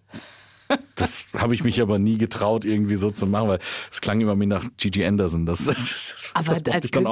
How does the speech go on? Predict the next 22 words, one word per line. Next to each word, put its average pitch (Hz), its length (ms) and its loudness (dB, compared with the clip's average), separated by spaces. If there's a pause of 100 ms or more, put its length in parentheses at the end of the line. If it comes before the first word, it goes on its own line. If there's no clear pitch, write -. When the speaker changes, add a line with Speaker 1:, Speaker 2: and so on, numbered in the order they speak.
(100)
Speaker 1:
nicht. 226 80 4
Speaker 2:
Künstlername, 226 440 2
wenn 208 140 2
du 202 60 2
jetzt 190 160 0
so 180 80 0
Rapper 170 400 0
wärst, 226 260 0
würde 202 140 0
ich 190 100 -6
mich 190 220 0
J 170 200 2
J 170 220 0
Bang 143 460 2
nennen. 127 340 -2 (300)
Speaker 1:
J 107 200 0
J 104 160 2
Bang 104 280 2
Man. 65 360 -2 (360)
Speaker 2:
Ja. 202 680 2
Speaker 1:
Ja. 110 240 -2 (160)
Speaker 2:
Mega. 127 540 -2